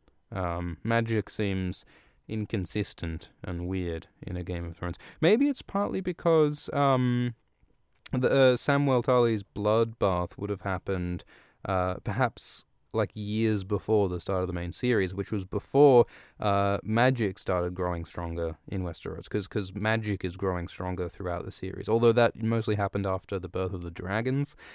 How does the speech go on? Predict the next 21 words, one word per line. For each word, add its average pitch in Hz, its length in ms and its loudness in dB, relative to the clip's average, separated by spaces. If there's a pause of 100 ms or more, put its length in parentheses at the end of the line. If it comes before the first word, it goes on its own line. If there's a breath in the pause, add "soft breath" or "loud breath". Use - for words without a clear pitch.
(420 loud breath)
Uh, 95 400 0
and 92 280 -4
Mirri 101 180 0
Maz 92 180 -2
Duur's 90 320 -2
resurrection 90 420 -2
of 87 80 -6
Drogo 87 320 -2
happens 87 300 -6
before 85 320 -2
the 85 80 -6
dragons, 82 540 -6
so 98 180 2
the 104 100 0
timeline, 104 760 2
as 90 180 -2
ever, 90 240 -2
is 85 140 -6
a 87 40 -2
bit 85 240 -10
hazy. 87 600 -8